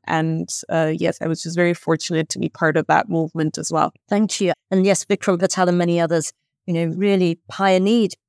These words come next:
Speaker 2: putting mental health at the center of the S D Gs. And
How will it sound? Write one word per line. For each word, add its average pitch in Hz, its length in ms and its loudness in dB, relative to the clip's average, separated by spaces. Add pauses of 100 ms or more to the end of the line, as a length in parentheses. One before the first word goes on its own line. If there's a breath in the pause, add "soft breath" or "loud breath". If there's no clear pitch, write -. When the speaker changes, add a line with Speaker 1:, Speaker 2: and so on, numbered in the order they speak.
Speaker 2:
putting 170 240 0
mental 160 260 0
health 160 240 -2
at 156 80 -2
the 156 60 -8
center - 340 -2
of 147 60 -6
the 160 80 2
S 143 120 -2
D 156 140 -2
Gs. 147 300 -2
And 147 160 0